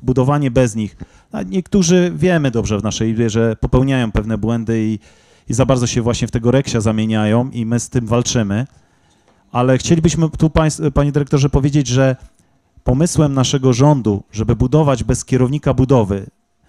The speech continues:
e, bez kierownika budowy, to nie jest dobry pomysł, bo on jednak jest tym strażnikiem, bo ta opinia geotechniczna dziś tam nie będzie. I będą te torfy. I dom, który,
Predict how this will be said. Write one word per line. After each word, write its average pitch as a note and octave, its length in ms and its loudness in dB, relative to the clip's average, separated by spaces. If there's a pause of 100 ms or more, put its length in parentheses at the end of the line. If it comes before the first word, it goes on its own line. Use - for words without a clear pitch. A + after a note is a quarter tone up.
(540)
e, A2+ 60 -4 (400)
bez C3+ 340 0
kierownika B2+ 440 0
budowy, A#2+ 460 0 (100)
to D3+ 100 -4
nie F3+ 260 -4
jest F#2+ 140 -6
dobry G#2 280 -2
pomysł, F#2 400 -4
bo B2+ 160 0
on E3 160 2
jednak E3 300 0
jest D#3+ 180 0
tym D3 120 -2
strażnikiem, C3 680 -2
bo A2+ 80 -2
ta D3 120 2
opinia E3 340 2
geotechniczna D#3 600 0
dziś D3+ 200 -2
tam D#3+ 160 0
nie D#3 100 2
będzie. G#2 440 0 (680)
I C#3+ 100 2
będą F3 220 2
te F3 140 0
torfy. G#2+ 480 0 (200)
I C3 100 -4
dom, F#3+ 220 2
który, G3 360 -4